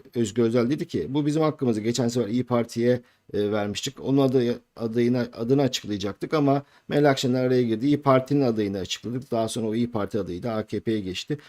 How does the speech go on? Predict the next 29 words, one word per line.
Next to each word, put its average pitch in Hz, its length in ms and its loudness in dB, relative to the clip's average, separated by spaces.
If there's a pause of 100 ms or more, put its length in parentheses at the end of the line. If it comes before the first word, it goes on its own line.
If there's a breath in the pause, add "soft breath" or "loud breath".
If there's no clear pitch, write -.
(140 loud breath)
Bu - 40 -16
sefer 143 320 2
bizim 131 180 2
hakkımız" 110 400 -2
diye 139 120 2
zaten 123 300 0
gündeme 123 340 4
gelmişti. 113 520 0 (240 loud breath)
Şimdi 165 280 0
başka 156 380 4
bir 127 300 4
hadiseyle 98 640 -4
gündemde. 127 580 0 (460 soft breath)
E, 110 120 2 (140)
aynı 180 360 6
isimli 135 460 0
birisini 139 420 2
bulmuşlar. 101 640 -2 (240)
E, 104 220 -2
bir 113 120 2
lokanta 117 420 2
çalışanı, - 500 -6
garson, 101 600 -6
sağdaki. 101 680 -4 (500 soft breath)
Adamın 143 320 6
adı 147 200 6
da - 220 2
Ahmet 104 440 -2
Akın. 147 300 0